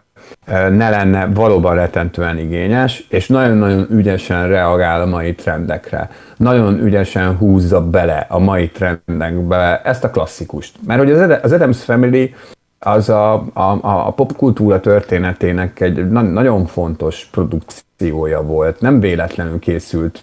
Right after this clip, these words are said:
ö, mozifilm is, mozi animációs film, ö, ugye a tévésorozat nyomán többféle feldolgozás. Ez a, a klasszikus horrorvilágot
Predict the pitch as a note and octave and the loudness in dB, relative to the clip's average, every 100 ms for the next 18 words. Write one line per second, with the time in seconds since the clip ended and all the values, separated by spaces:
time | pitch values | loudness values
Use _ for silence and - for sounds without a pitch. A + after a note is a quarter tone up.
0 | C2+ E2 E2 - - - A2+ A#2+ A#2 - | -6 -2 -4 -6 -20 -2 2 4 2 2
1 | F#2+ F2 F2 E2+ E2+ - - - _ G#2 | 0 2 2 0 -2 -6 -14 -20 _ 2
2 | A#2+ A2 G2+ G2 F#2 E2+ F2 - E2+ E2+ | 4 4 4 2 2 0 -4 -4 -2 -4
3 | - - E2 E2 E2 E2 - - - E2+ | -8 -4 -2 -2 -4 -6 -10 -20 -6 0
4 | E2+ E2+ F2 E2+ E2 A2+ G#2 F#2+ - F#2+ | 2 2 2 0 2 2 2 0 0 2
5 | F2+ F2+ G2 E2+ D#2+ D#2 F2 - A2 G#2 | 2 0 0 -2 -2 -2 -6 -2 2 2
6 | F#2 G2 - F#2+ F2+ F2 F2 - F2+ E2+ | 2 -2 -2 0 2 0 -4 -4 -2 0
7 | E2+ F2 E2+ E2 F2 E2+ E2+ E2 F2 - | 0 0 0 0 -2 -4 -6 -6 -8 -12
8 | - - - A2+ A2 G#2 - - - F#2+ | -20 -20 -8 0 0 0 -4 -8 -4 0
9 | D3 E3+ D#3+ A#2+ A2 B2 C3+ C3+ G#2+ G2+ | 0 2 0 0 0 2 4 4 4 2
10 | F#2+ F2 F2+ F#2 A2+ - | 0 0 0 2 2 0